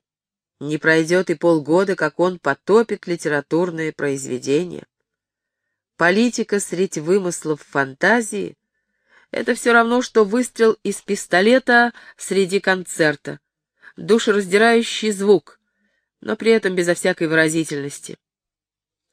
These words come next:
Он не гармонирует ни с какими инструментами. Политика насмерть разобидит одну половину моих читателей,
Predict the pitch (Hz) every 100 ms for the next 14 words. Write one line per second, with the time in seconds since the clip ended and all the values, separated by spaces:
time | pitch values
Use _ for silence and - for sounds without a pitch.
0 | - 202 208 208 220 196 208 208 208 208
1 | 180 147 143 - 160 190 254 - 190 -
2 | 185 185 180 - 165 - - 170 156 139
3 | 131 139 - _ _ _ _ _ _ _
4 | _ _ - 196 220 190 202 196 180 170
5 | 151 147 151 160 165 165 180 156 156 160
6 | 151 160 160 160 156 151 151 147 147 -
7 | 180 233 233 - 220 220